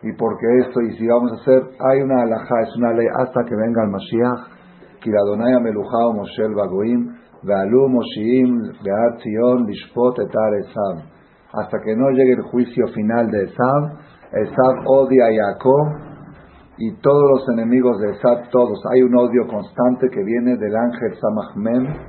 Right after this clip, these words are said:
que es un ángel acusador que está en el Shamaim, que él recibe su fuerza del becerro de oro, del pecado que hicimos en Shivasa Betamuz, y de ahí, y de todos los pecados que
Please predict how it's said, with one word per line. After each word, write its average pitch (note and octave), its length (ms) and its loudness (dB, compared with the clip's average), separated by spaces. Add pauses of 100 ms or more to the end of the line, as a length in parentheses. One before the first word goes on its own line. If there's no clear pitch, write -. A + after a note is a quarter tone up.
(180)
que - 80 -12
es F#2+ 100 -10
un A2 140 -4
ángel A#2 420 -2
acusador G2+ 560 -4
que - 80 -12
está A2 220 -6
en G#2+ 80 -4
el G2 80 -8
Shamaim, A#2 560 -6 (760)
que A2+ 100 -6
él B2+ 160 4
recibe B2 380 0
su A2 160 -10
fuerza A#2+ 460 0
del G2 140 0
becerro G#2+ 460 -2
de G2+ 100 -2
oro, A2 200 -2
del F#2+ 120 -4
pecado F2+ 400 -2
que G2+ 100 -8
hicimos G#2 420 -6
en F#2 40 -10
Shivasa G2 560 -4
Betamuz, F#2+ 680 -6 (560)
y A#2+ 100 -2
de A#2+ 120 4
ahí, D3 380 2
y A#2+ 140 -4
de A#2 180 -2
todos C3+ 140 4
los C3 160 -2
pecados C3 420 2
que A2+ 60 -2